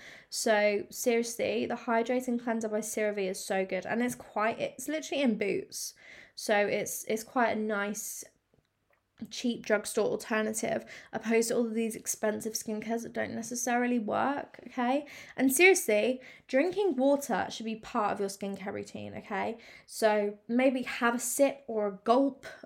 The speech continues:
of water after every product of makeup you put on, or after doing your hair, say, "Right, I need a glass of water now," and it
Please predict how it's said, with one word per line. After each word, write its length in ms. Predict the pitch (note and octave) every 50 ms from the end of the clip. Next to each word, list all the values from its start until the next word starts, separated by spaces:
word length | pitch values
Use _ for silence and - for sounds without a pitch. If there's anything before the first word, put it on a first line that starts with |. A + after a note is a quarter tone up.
| - -
of 180 | B3 A#3+ -
water 640 | A#3+ B3+ C#4 C#4 C#4 - - G3+ - G3+ G#3+ A3+ B3 - - - - - - -
after 960 | - A#3 A#3 A#3 A#3 A#3 - - B3 A#3+ A#3 A#3 A#3 A3+ A3+ A3+ A3+ A3 - - - _ _ -
every 240 | A#3 A#3+ A3+ B3 A#3+
product 500 | - C#4 C4 C4 B3 G3+ - - - C4
of 60 | B3+
makeup 460 | D4+ F4+ A4+ G#4+ - B3+ - - -
you 80 | A#3 A3+
put 180 | - - -
on, 380 | - - - G#3+ A3 A3 A3 A3+ - - - - _ -
or 480 | A#3+ A#3+ A#3 A#3 A3+ A3+ A3+ A3+ A3+ - - - - - _ _ _ _ _ _ _ _ _ -
after 400 | B3 A#3+ A#3 A#3+ A#3 - B3+ B3
doing 240 | B3 B3 A#3+ A#3 A#3
your 160 | A#3 A#3 A#3
hair, 420 | A#3+ C#4 C4+ B3+ A3 G3+ G#3+ G#3+
say, 220 | A3 - G#3+ G#3+ G#3
"Right, 280 | G#3 G3 F#3+ - -
I 40 | G#3
need 180 | G3+ G3+ G#3 G#3
a 20 |
glass 300 | - G3+ G3 G3+ G3 -
of 60 | A#3
water 320 | B3+ D4 D4 C#4+ - G#3+ F#3+
now," 160 | F3 F3+ F#3+
and 100 | G#3 G#3+
it 140 | - -